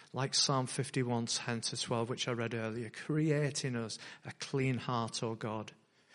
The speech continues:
Renew a right spirit within us. Cast us not away from your presence. Take not your Holy Spirit from us. Restore to us the joy of our salvation.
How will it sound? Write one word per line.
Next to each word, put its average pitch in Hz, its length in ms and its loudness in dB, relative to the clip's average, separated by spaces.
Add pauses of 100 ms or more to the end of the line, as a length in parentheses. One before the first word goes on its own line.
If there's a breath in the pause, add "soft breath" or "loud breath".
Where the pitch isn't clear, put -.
(200 loud breath)
Renew 156 440 12
a 127 100 8
right 139 360 6
spirit 131 560 6
within 120 280 2
us. 113 160 2
Cast - 520 2
us 160 100 6
not 151 240 8
away 135 320 8
from 127 220 -2
your 123 100 2
presence. 120 460 -2
Take 180 340 6
not 160 340 4
your 143 120 2
Holy 131 340 -2
Spirit 123 400 -2
from - 220 -10
us. - 220 -10 (500 loud breath)
Restore 165 540 12
to 143 200 4
us 123 100 0
the 131 120 0
joy 131 400 4
of 117 100 0
our 120 140 4
salvation. 110 720 -2